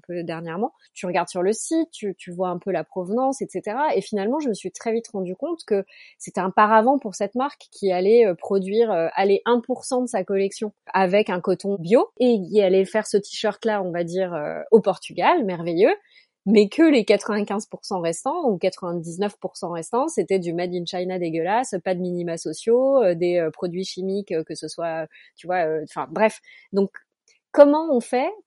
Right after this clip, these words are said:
pour, euh, est-ce que t'as des conseils à donner pour savoir si ce qu'on achète est vraiment éthique ? Est-ce que, euh, qu'est-ce qui doit nous alerter sur une étiquette ? A contrario,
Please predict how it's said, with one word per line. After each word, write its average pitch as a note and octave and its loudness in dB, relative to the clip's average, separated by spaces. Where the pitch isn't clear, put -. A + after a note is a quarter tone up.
pour, F#3 -2
euh, E3+ 4
est-ce F3 -2
que A#3 -6
t'as G#3+ 0
des E3+ -4
conseils C4 0
à G3 0
donner F#3 -4
pour F#3+ -4
savoir A3 2
si - -6
ce - -14
qu'on F#3 -6
achète E3+ -2
est G#3+ 2
vraiment F#3+ -2
éthique ? C4+ -8
Est-ce F3+ -6
que, G#3+ -4
euh, E3 0
qu'est-ce A3+ 2
qui A3+ -4
doit G3 2
nous G3+ 0
alerter G3 2
sur G#3 0
une F3+ 0
étiquette ? C#4 0
A F3+ -2
contrario, F#3+ 2